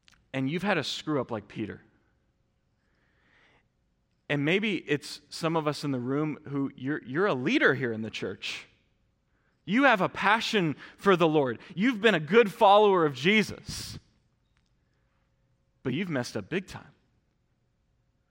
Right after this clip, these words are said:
You've messed up. And it kinda happens in those moments where maybe you just weren't thinking.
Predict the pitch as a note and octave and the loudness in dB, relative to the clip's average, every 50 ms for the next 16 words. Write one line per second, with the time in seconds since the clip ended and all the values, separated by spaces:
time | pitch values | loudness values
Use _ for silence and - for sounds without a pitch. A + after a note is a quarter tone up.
0 | _ _ _ _ _ _ _ _ _ - - F3 F3 D3 A2+ A2+ - - G3 G3+ | _ _ _ _ _ _ _ _ _ -8 -6 -4 -4 -4 -4 -6 -6 -6 -6 -6
1 | F#3 - - _ _ _ _ _ _ _ _ _ _ _ _ _ _ _ _ _ | -6 -6 -12 _ _ _ _ _ _ _ _ _ _ _ _ _ _ _ _ _
2 | _ _ _ _ _ _ _ - D#3 F3+ - - - G#3+ A#3 C4 C4 A#3 F#3 A3+ | _ _ _ _ _ _ _ -4 -4 -4 -4 -4 -6 -6 -4 -4 -4 -4 -4 -4
3 | A#3+ B3+ A#3+ A3 G#3+ F#3 E3 G3 G3+ G3+ G3 F#3 E3 D3 D#3+ F#3+ G#3 G#3+ G#3 - | -4 -4 -4 -4 -6 -4 -4 -4 -2 -2 -2 -2 -2 -4 -4 -4 -4 -4 -4 -6
4 | - E3+ F#3 F#3 F#3+ A3 A#3 B3+ A3+ A3 F#3 G3+ F#3+ - G3 G#3+ F#3 - - - | -6 -6 -6 -4 -4 -4 -4 -4 -4 -4 -6 -8 -10 -6 -6 -6 -6 -8 -8 -6
5 | F3 F3+ F3 - D#3+ C3 A#2 A2 G#2 G#2 | -6 -6 -4 -4 -6 -6 -6 -6 -12 -14